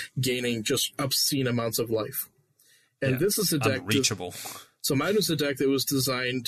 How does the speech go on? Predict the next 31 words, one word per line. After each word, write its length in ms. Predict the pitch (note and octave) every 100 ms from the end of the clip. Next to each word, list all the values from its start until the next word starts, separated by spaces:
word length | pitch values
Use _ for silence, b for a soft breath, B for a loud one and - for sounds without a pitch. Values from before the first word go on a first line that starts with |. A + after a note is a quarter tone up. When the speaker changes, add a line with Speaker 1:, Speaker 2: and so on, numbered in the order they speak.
| -
Speaker 1:
to 420 | B2 A#2+ A#2+ B2 b b b _
cast, 540 | - C#3+ C#3 D#3 - -
uh, 240 | B2+ A#2
to, 140 | - A#2
to 100 | C3
use, 200 | C#3+ C#3+
like, 160 | C3 - _ _ _ - C3+
to 120 | -
use 300 | D3 D#3+ D#3
a 80 | C3
Rampant 360 | A#2 B2 C3 B2
Growth 240 | B2+ B2+
effect 340 | C3 C3+ A#2 B2+
on 120 | A#2+
turn 280 | - B2+ A#2+
two, 360 | B2+ G#2+ A2 b b b b -
and 120 | B2
then 100 | A#2
cast 400 | - C3 A#2+ -
Scapeshift, 760 | C3 B2 - - A#2 A2 - - _ _ _ -
uh, 340 | A#2+ A2+ A2+ G#2+
turn, 520 | - C3+ B2 A#2 A#2+
like, 180 | A2 G#2
four 380 | - - A#2+ A#2+
or 60 | A2+
five, 460 | - G#2+ A#2 C#3+ D3+ b b b b b _ _ _ _ _
uh, 380 | A#2+ A#2 A#2 A2+ -
and 320 | B2+ A#2+ A#2
deal 220 | - A#2+ A#2+
eighteen 380 | B2 A#2+ C3 A#2
damage. 480 | A2+ G#2 E3 -